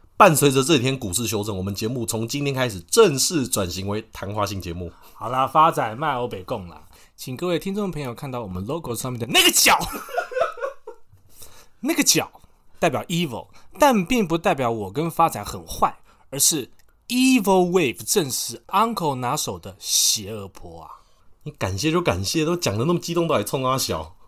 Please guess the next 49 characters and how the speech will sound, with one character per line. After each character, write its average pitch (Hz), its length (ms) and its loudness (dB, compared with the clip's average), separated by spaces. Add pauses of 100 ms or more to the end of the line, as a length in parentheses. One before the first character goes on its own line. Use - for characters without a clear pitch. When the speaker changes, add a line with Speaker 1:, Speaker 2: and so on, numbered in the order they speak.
(240)
Speaker 1:
好， - 440 0
回 135 200 4
到 185 120 8
今 170 120 4
天 185 80 2
主 98 140 -4
题， 82 140 -8
刚 - 80 -6
刚 165 120 0
大 170 120 2
家 175 40 6
有 123 80 6
留 101 180 0
意 123 60 0
到， 90 260 -2
今 170 200 0
天 165 160 4 (120)
Uncle 160 440 2
Wave 110 200 2
不 - 80 -16
叫 117 120 2
Uncle 101 360 -4
Wave， 78 100 -12
叫 131 100 -4 (100)
Uncle 127 440 -2
Simon， 101 480 -4 (180)
鲑 170 160 8
鱼 110 220 4
叔 98 260 -2
叔。 - 240 -8 (300)
原 110 200 -2
因 127 140 0
就 135 100 -2
是 131 60 -4
今 131 160 -2
天 127 80 -4
要 131 140 0
跟 120 140 -2
大 117 100 0
家 110 40 2
讲 90 160 -4
的 82 80 -6
是 101 140 -4
主 71 220 -10
题， - 320 -20 (220)
鲑 156 180 10
鱼 98 280 0
之 87 200 -4
乱。 92 200 -4